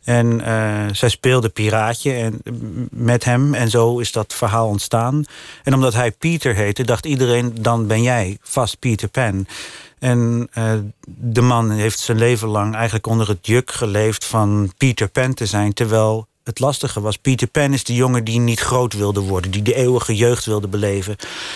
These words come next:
En deze Peter Llewellyn Davis, die, eh, eh,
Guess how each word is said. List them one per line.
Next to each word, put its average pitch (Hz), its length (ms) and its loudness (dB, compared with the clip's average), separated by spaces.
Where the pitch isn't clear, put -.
En 117 260 4
deze 117 580 2
Peter 127 260 0
Llewellyn 120 380 2
Davis, 123 500 0
die, 113 320 -4
eh, 110 420 0
eh, - 60 -8